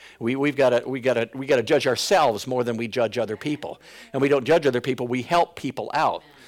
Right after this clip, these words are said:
The Bible says if you turn somebody from their sin, then you saved a soul. But you don't turn them from sin by accusing them, gossiping about them,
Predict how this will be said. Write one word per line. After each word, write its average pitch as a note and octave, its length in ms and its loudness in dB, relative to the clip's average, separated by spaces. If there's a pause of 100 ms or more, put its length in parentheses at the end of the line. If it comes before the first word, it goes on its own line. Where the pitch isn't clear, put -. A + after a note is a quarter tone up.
The A#2 60 -14
Bible A#2 260 2
says A#2+ 280 -2
if A2 120 -6
you A#2 80 -8
turn C3 240 -4
somebody B2 320 -2
from B2 240 -4
their A2 160 -2
sin, C#3 380 -4
then A#2+ 120 -2
you B2 120 -4
saved A2+ 340 -6
a - 20 -6
soul. D#3 460 -2 (320)
But A#2+ 160 0
you C#3+ 80 0
don't B2+ 260 -2
turn G#3 180 0
them D3 120 0
from - 160 -8
sin C3+ 240 -4
by A#2+ 140 0
accusing C#3 480 -2
them, D3 180 -2
gossiping C3 540 0
about A#2+ 320 0
them, C3 300 0